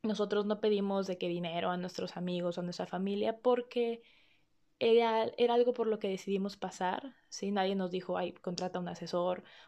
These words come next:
o lo que fuera, pero quisimos tomar responsabilidad de nuestras acciones y creo que eso te define mucho porque van a seguir viniendo problemas y uno tiene que aprender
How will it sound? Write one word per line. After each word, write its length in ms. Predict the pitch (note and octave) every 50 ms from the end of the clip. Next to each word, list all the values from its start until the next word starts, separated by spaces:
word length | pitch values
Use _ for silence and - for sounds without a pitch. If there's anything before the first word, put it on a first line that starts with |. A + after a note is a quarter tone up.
| _ _
o 80 | - F3+
lo 140 | E3+ E3+
que 80 | - F3+
fuera, 460 | - - F#3+ F#3 F3+ F#3+ G#3 - - _ _
pero 480 | - G3 F#3 F#3+ F#3 F#3 F#3 G3+ - -
quisimos 400 | - G#3+ G3 G3 G3 G3 G3 -
tomar 200 | - F#3+ F#3 F#3
responsabilidad 600 | G3 F#3+ - G3+ G#3 F#3+ - F3+ F3+ F#3 F#3 F3+ F3
de 80 | F3+
nuestras 280 | F#3+ F#3 F#3 - F3+ E3+
acciones 680 | F3 - - - G3 F#3 F3+ G3 A3 C#4 D4 - - _ _ _ _ _ _ _ _ _ _ _ _ _ _ _
y 200 | - G#3+ G#3 G#3
creo 420 | - G#3+ G3+ G3 G3 F#3 F#3 F#3+ -
que 220 | - G#3 F#3+ F#3
eso 180 | F#3 - G3 F#3+
te 80 | - G3
define 380 | F#3+ F3+ F3+ - G#3 G3+ G3 G3
mucho 600 | G3 G3+ G#3 G#3+ G#3 G#3+ - F#3+ F3+ F3+ F3+ - -
porque 340 | - G3 G3 - G3 - -
van 180 | G3 G3+ G3+ G#3
a 80 | G#3+ G#3
seguir 240 | G#3 - G3 F#3 F3+
viniendo 300 | F#3 F#3+ F3+ F3+ F3+ F3
problemas 540 | F3+ E3+ E3+ F3 F3+ F3 F#3 G3 G3+ - -
y 40 |
uno 100 | F#3 F3+
tiene 220 | F3+ - F3+ F3 E3+
que 80 | -
aprender 560 | F3+ F3+ - F3+ F3+ F3+ F3 F3+ G3+ B3 C4+